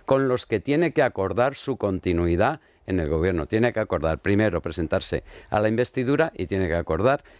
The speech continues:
el, el, la posible negociación de un gobierno. Esta historia evidencia, primero, que no hay nada que le importe más a Pedro Sánchez que seguir en el poder, nada, y se puede llevar por delante a Susun Corda, a quien haga falta.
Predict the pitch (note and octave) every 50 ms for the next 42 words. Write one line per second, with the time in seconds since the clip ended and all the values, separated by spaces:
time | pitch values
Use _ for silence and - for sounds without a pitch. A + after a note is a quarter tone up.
0 | _ - G2+ F#2+ F#2 F2+ F2 F2 E2+ - - - F2+ E2 E2 E2 D#2+ D#2+ D#2+ D#2+
1 | D#2 D#2+ D#2 D#2 - - D#2+ - - F2 E2 F#2 G2+ A2 - - - F2+ F2+ D#2+
2 | D#2+ D#2+ - E2 D#2+ - - G2+ G2 F#2 - - - - - G2 G2+ G2 F2+ F2+
3 | E2+ F2 E2+ D#2+ D2 D#2 B1+ - - - - - - - - B2+ C3+ - G#3+ F#3
4 | - - - F3 F3+ F3+ G3 F#3+ - - A#2 A2 F#2+ G#2 F#2+ G2+ C3+ C3 A#2 -
5 | - F#2 E2+ D#2 - F#2 G#2 A#2+ C#3 D3 D3+ - - A#2+ A#2 A#2+ C#3+ D#3+ F3 F3
6 | F#3 F#3 F#3 F#3 F3 F3+ E3 - D#3+ D3+ D3+ C#3 - D#3 C#3+ - C#3+ D3 D#3 C#3
7 | D3 C#3 D3 C#3 C3+ A#2+ C#3+ D3+ D3 - D3 - - A#2 - - A2 G#2+ B2 C#3
8 | D3+ D3+ D3 C#3+ C3+ - - C#3 D3+ E3+ - - - - - - A#2 B2+ D#3 E3
9 | E3 C3 F#2 D#2 - - - - - A#2+ A2 - - A2+ - G3 G#3 G#3 F#3 F3+
10 | F3+ E3+ - E3 C#3 D3+ D3+ F3 G3 F#3+ - A3 - - _ _ _ _ - -
11 | - - - - - - C3 B2 - - - F#3 F3+ C#3 - A#2 F#2+ - - E2
12 | D2 C#2+ E2 D2+ - - - - C#3 - C#3 C3+ D3 C3+ B2+ A2 - - D#2+ D#2+
13 | - - D2+ -